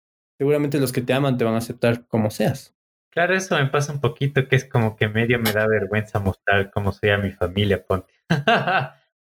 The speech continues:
Speaker 1: O sea, sí, fa-, a todos nos pasa. Bueno, a mí también sí me ha pasado que es como que tal vez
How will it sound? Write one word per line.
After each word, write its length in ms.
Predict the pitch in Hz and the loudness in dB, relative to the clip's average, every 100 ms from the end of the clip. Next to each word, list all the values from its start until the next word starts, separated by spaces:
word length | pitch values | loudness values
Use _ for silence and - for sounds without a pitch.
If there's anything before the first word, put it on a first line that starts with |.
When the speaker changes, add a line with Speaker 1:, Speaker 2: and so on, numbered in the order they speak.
| - - - | -8 -8 -2
Speaker 1:
O 80 | |
sea, 160 | 123 143 | 0 0
sí, 220 | 139 185 | 0 -2
fa-, 500 | 185 139 127 127 139 | -2 -2 -2 -2 -2
a 80 | 139 | 0
todos 500 | 175 165 135 123 120 | 0 0 0 -2 0
nos 200 | 117 117 | 0 0
pasa. 340 | - 120 131 | -4 -4 -2
Bueno, 220 | 135 175 151 | 0 0 0
a 60 | |
mí 380 | 165 170 151 123 | 0 0 0 -2
también 220 | 123 120 | -2 0
sí 120 | 120 123 | 0 0
me 60 | |
ha 80 | 120 | -2
pasado 380 | 120 127 120 110 | -4 0 0 0
que 300 | 104 101 104 | 0 0 0
es 120 | 104 | -4
como 260 | - 104 - | -2 -2 -2
que 80 | |
tal 160 | - 104 | -6 -2
vez 380 | 110 113 110 | 0 0 -2